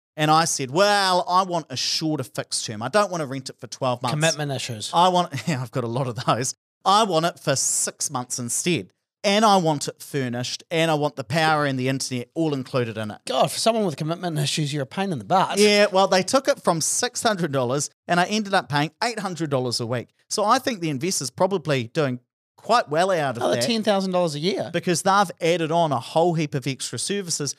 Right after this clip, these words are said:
Speaker 1: that I was there and willing to pay for. Now, who can do this? Well, if you've got an inner city apartment or townhouse that is going to appeal to someone who's a bit more transient, maybe a professional or a business who wants to rent it,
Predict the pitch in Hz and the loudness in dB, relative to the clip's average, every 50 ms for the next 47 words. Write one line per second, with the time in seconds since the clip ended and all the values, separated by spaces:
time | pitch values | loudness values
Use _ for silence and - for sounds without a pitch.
0 | _ _ _ - 165 160 156 156 151 139 - - 143 139 135 135 135 123 120 123 | _ _ _ 2 4 6 6 6 4 2 0 0 0 0 0 0 -2 -2 -4 -2
1 | 117 117 113 - 131 - - 131 180 214 226 214 - 123 101 85 - _ _ _ | -2 -4 -4 -6 -8 -6 -4 -2 0 0 -2 -4 -6 -10 -10 -10 -12 _ _ _
2 | _ _ - 196 214 190 165 - - 170 233 240 226 - 190 156 139 170 180 151 | _ _ 0 2 2 2 0 -2 0 0 0 2 2 0 -2 -2 0 0 0 0
3 | 113 107 - 185 214 214 208 202 190 175 - 220 254 233 - _ - 175 165 170 | -2 -4 -2 0 0 2 2 0 -2 -4 -6 -8 -10 -10 -6 _ 0 2 2 2
4 | - - 156 139 143 - - 156 165 165 165 156 - - 165 143 135 120 110 - | 0 -2 -8 -8 -10 -10 -8 -8 -6 -6 -4 -4 -4 -4 -4 -6 -6 -8 -10 -8
5 | - - 151 151 160 165 - 147 143 135 120 110 - - 151 147 151 151 147 139 | -2 0 2 4 4 2 0 -4 -6 -6 -6 -8 -4 -2 0 0 2 0 0 -2
6 | 123 - - 147 131 135 123 - - 156 151 151 147 131 - - 131 123 113 104 | -2 -2 -4 -4 -4 -6 -6 -4 -2 -2 -2 -2 -4 -6 -6 -6 -6 -6 -6 -8
7 | _ _ _ _ _ - - 147 - - - 190 214 226 240 - - 165 - - | _ _ _ _ _ -6 -6 -6 -6 -6 -6 -4 -2 -2 -2 -4 -6 -4 -4 -4
8 | 160 147 139 123 123 123 - 117 - 135 - 101 110 101 - - - 185 175 175 | -4 -4 -4 -6 -8 -8 -8 -8 -8 -10 -10 -10 -14 -12 -10 -8 -4 -2 -2 -2
9 | 185 180 151 180 170 165 147 147 135 123 110 120 113 - _ 117 110 - - - | -2 -4 -2 -2 -4 -4 -4 -6 -6 -6 -6 -8 -12 -12 _ -18 -18 -8 -4 -2
10 | 175 160 - - 175 170 151 139 131 120 117 117 113 - 156 175 170 - 180 151 | -2 0 -2 -4 -4 -4 -6 -4 -4 -4 -4 -6 -4 -2 -2 -2 0 -2 -4 -4
11 | - - 143 131 127 127 - - - - 117 104 123 175 220 233 220 - 147 127 | -6 -6 -6 -6 -6 -6 -6 -6 -6 -6 -6 -6 -4 -4 -2 -2 -2 -2 -4 -4
12 | 127 | -4